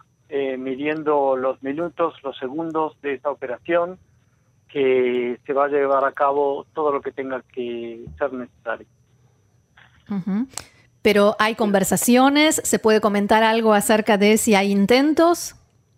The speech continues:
Speaker 1: Eh, evidentemente hay intentos, eh, eh, hay conversaciones, porque, por ejemplo, eh, la caravana de, de alimentos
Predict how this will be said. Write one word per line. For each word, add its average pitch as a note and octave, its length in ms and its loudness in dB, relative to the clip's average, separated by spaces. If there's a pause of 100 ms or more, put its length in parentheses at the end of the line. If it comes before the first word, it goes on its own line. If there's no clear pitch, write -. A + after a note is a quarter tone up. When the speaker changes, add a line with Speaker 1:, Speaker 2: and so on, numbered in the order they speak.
(680)
Speaker 1:
Eh, E3 320 0 (240)
evidentemente A3 600 -2
hay G#3 160 -2
intentos, A3+ 680 -2 (160)
eh, D3+ 680 -4
eh, E3+ 80 -6
hay E3+ 140 -2
conversaciones, F3 840 -4
porque, D3 240 -10
por C3+ 240 -6
ejemplo, D3 580 -4 (480)
eh, D3 200 -2
la C#3 240 0
caravana D3+ 560 0
de, C#3 500 -2
de C3+ 140 -2
alimentos D#3+ 800 -4